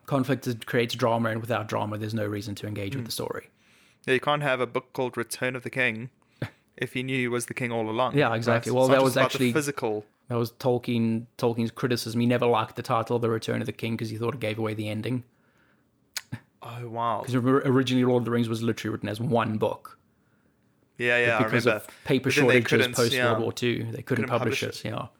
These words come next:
Speaker 2: Yeah.
Speaker 1: So they split it up. And then it, it, yeah,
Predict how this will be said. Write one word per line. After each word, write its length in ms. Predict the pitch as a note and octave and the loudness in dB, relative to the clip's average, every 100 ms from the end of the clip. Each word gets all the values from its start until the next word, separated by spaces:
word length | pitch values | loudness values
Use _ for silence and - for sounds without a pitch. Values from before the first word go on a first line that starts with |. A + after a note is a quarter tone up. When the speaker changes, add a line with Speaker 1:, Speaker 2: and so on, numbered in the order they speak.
| - | -10
Speaker 2:
Yeah. 200 | A#2 G#2+ | -8 -8
Speaker 1:
So 100 | A2 | -8
they 40 | A#2 | -8
split 260 | - A#2+ | -2 -2
it 60 | A#2+ | 0
up. 240 | A#2 - - _ _ _ _ _ _ _ _ _ _ | -2 -4 -14 _ _ _ _ _ _ _ _ _ _
And 140 | A#2+ | -4
then 300 | A2+ A#2 A#2+ - | -2 0 -2 -2
it, 180 | D3+ D3 | -2 0
it, 140 | D#3 | 0
yeah, 260 | C3+ C3 A#2 | 4 2 2